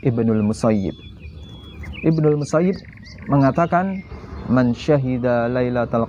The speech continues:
Qadri, yakni fi jama'atin, faqad akhadha bihadhihi minha. Barang siapa yang telah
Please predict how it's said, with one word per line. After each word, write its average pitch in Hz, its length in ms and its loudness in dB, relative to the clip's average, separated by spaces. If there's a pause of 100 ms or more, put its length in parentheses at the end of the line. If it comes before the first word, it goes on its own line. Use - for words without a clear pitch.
Qadri, 113 480 0 (400)
yakni 123 400 2 (160)
fi 143 240 4
jama'atin, 135 880 2 (560)
faqad 131 560 0 (440)
akhadha 127 760 -2 (160)
bihadhihi 120 640 0
minha. 98 440 0 (460)
Barang 120 300 0
siapa 117 720 0 (420)
yang 117 380 2
telah 123 420 -2